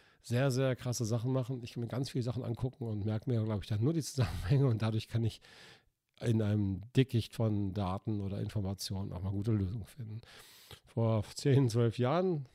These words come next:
zehn Jahren so, acht Jahren, sieben Jahren, was ich, hatte ein sehr guter Freund gesagt, hey,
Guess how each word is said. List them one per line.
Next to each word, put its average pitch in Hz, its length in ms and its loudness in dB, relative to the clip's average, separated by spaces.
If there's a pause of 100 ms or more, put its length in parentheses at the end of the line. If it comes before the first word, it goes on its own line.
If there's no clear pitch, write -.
(140)
zehn 135 140 -2
Jahren 131 200 0
so, 127 300 -2
acht 107 200 -8
Jahren, 120 260 2 (320)
sieben 113 240 2
Jahren, 110 200 6
was 95 120 -2
ich, 147 200 -6 (260)
hatte 127 180 0
ein 123 180 4
sehr 113 120 2
guter 113 200 0
Freund 120 200 2
gesagt, 113 320 0
hey, 147 160 4